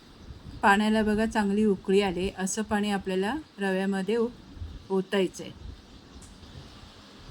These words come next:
हळद लिंबू आपण रव्यामध्ये चांगलं एक-,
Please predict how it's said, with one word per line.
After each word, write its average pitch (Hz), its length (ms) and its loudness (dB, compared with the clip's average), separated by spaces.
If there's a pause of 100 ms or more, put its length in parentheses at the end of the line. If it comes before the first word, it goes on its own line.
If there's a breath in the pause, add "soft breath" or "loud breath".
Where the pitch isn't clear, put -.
(1500)
हळद 220 300 6
लिंबू 214 320 4
आपण 208 380 0
रव्यामध्ये 202 520 0
चांगलं 202 460 -2
एक-, - 360 -4